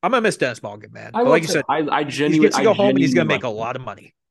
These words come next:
Speaker 2: I genuinely liked Dennis Malgin. I would not have minded bringing him back for a cheap contract 'cause I, I think depth scoring is very valuable, but they're going in a different direction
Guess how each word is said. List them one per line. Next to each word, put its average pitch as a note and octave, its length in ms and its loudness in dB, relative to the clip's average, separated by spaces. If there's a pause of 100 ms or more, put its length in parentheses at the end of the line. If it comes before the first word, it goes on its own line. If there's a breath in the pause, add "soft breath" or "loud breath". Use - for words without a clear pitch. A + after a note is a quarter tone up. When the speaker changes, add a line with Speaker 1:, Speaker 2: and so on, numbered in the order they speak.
(140)
Speaker 2:
I A#2 140 -2
genuinely B2 640 -2
liked G#2+ 320 -4
Dennis G#2 280 -6
Malgin. G2 360 -6
I F#2+ 180 -8
would G2+ 380 -2
not G#2 240 -4
have G2+ 140 -6
minded F#2 420 -8
bringing F#2 300 -8
him F#2 180 -8
back F2+ 300 -8
for F#2 160 -6
a F2+ 60 -6
cheap - 340 -8
contract F#2 520 -8
'cause F2+ 160 -10
I, F2 160 -10
I F2 80 -10
think G2 220 -8
depth G2+ 220 -8
scoring G2+ 320 -6
is G2 80 -6
very G#2 240 -2
valuable, G#2+ 460 -4
but G#2+ 420 -8 (500)
they're F#2 220 -8
going G2+ 260 -4
in A#2 80 -4
a A#2 80 -4
different A#2 280 -4
direction A#2 500 -8